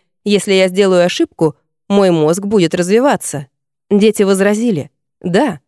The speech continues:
но вы на самом деле не совершаете ошибку, если специально так делаете.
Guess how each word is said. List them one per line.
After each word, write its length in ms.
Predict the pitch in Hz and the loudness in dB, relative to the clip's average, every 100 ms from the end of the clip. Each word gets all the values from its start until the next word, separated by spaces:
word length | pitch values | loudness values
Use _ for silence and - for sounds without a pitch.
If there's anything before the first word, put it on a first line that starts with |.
| - | -4
но 240 | 190 196 | 0 0
вы 140 | 175 185 | 2 2
на 140 | 180 | 0
самом 400 | - 254 247 180 | -2 -2 0 2
деле 200 | 180 170 | 0 2
не 120 | 170 | 0
совершаете 760 | - 180 180 - 262 196 - 160 | 0 -4 -4 -2 -2 -2 -2 -4
ошибку, 400 | - 175 - 165 | -4 -8 -4 -2
если 240 | 175 190 | -2 -4
специально 540 | - 240 - 240 151 | -6 -6 -2 0 0
так 180 | 143 143 | -2 -4
делаете. 580 | 156 170 160 156 - 160 | 0 0 0 -4 -8 -10